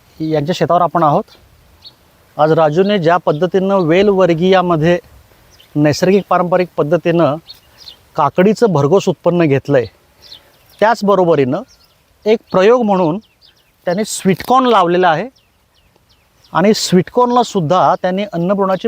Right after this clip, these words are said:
फवारणी घेतली आहे. हे स्वीटकॉर्न लावल्यानंतर त्यांचा अनुभव काय काय आहे,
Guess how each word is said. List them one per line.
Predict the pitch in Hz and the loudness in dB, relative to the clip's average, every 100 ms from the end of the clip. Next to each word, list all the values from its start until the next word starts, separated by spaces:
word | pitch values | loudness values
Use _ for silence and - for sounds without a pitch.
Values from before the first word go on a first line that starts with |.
| - | -2
फवारणी | 143 147 | -2 0
घेतली | 135 127 127 | -2 -2 -4
आहे. | 117 - - - _ _ _ _ - _ _ _ - - - - - | -6 -12 -20 -20 _ _ _ _ -20 _ _ _ -20 -20 -20 -8 -2
हे | 226 | -2
स्वीटकॉर्न | - 202 - 247 240 | 0 -2 0 0 2
लावल्यानंतर | 208 185 214 226 190 160 202 156 123 _ _ _ _ _ | 2 2 0 0 -2 -2 0 0 -2 _ _ _ _ _
त्यांचा | 170 170 214 | -4 -2 0
अनुभव | 165 170 208 | 2 2 2
काय | 226 165 156 | 2 0 0
काय | 196 | 2
आहे, | 190 151 208 | 2 0 -4